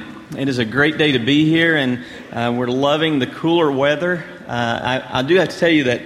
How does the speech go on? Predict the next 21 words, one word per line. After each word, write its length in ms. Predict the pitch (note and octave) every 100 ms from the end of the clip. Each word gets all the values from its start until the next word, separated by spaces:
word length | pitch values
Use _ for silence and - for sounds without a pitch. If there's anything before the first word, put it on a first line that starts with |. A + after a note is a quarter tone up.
| -
uh, 200 | B2 A#2+
a 0 |
few 180 | A2+ E3
weeks 280 | D3 E3 E3
ago, 400 | C3+ B2+ B2 A#2+ - - - -
when 240 | B2+ B2+ C3+
we 140 | D#3+
were, 320 | D3+ B2+ A#2 A2 - - - - A2+
when 260 | B2 B2
you 220 | D#3 F#3 D3+
were 160 | B2+
struggling 540 | - D3+ C#3 C3 B2+ A#2+
through 240 | C#3 C3+
the 140 | A#2 A2
twenty-six 600 | - D3+ C3+ - D3 B2+
days 340 | C3+ C3 A#2+
straight 440 | - C3 C3 B2+
of 100 | A2+
a 80 | A2
hundred 380 | A2 B2+ A2+ G2+
plus, 360 | C3 A#2+ A#2